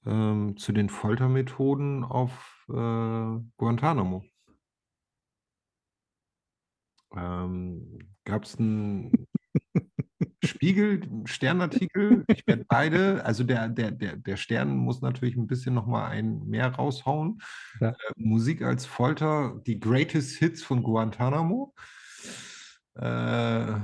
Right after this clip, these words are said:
Speaker 1: der Spiegel tituliert ein bisschen anders. Äh, erste Aussage vom, vom Suchergebnis: "Wenn Musik zur Waffe wird, im Terrorknast Guantanamo wurden Häftlinge systematisch mit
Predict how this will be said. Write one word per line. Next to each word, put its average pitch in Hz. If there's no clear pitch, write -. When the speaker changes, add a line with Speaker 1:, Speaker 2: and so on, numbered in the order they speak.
Speaker 1:
der 107
Spiegel 123
tituliert 113
ein 120
bisschen 110
anders. 202
Äh, 123
erste 135
Aussage 139
vom, 127
vom 113
Suchergebnis: 160
"Wenn 123
Musik 123
zur 135
Waffe 151
wird, 104
im 110
Terrorknast 160
Guantanamo 123
wurden 120
Häftlinge 156
systematisch 156
mit -